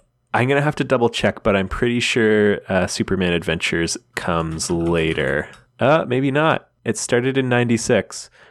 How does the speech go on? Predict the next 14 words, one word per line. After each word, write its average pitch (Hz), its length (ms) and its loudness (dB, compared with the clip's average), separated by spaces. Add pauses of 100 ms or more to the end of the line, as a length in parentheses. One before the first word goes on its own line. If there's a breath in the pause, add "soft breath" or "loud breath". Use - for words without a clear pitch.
So 123 200 0
scratch 131 540 0
that. 90 280 2
We're 104 120 2
going, 113 480 0
we're 104 140 0
going 110 260 0
back 101 300 2
to - 100 -4
narrative 110 520 0
next 92 320 -4
time 87 280 -2
for, 87 300 0
uh, 85 340 2